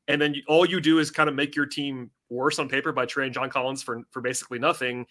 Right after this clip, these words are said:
People are like, "Wh-, what are they doing?" And it's like, well, they're just, they're just trying to see what Quinn's gonna, like, Quinn was their big offseason acquisition, and they're playing that way. Like, they're, obviously Jalen Johnson's breakout. It's also a, something we talk about if you want to, but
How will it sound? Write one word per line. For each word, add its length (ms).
People 200
are 40
like, 140
"Wh-, 220
what 100
are 40
they 100
doing?" 300
And 40
it's 100
like, 120
well, 160
they're 140
just, 280
they're 120
just 120
trying 140
to 40
see 80
what 120
Quinn's 300
gonna, 200
like, 120
Quinn 180
was 100
their 120
big 180
offseason 440
acquisition, 440
and 160
they're 200
playing 240
that 180
way. 220
Like, 160
they're, 200
obviously 240
Jalen 240
Johnson's 360
breakout. 360
It's 100
also 340
a, 300
something 220
we 80
talk 160
about 120
if 60
you 60
want 160
to, 140
but 180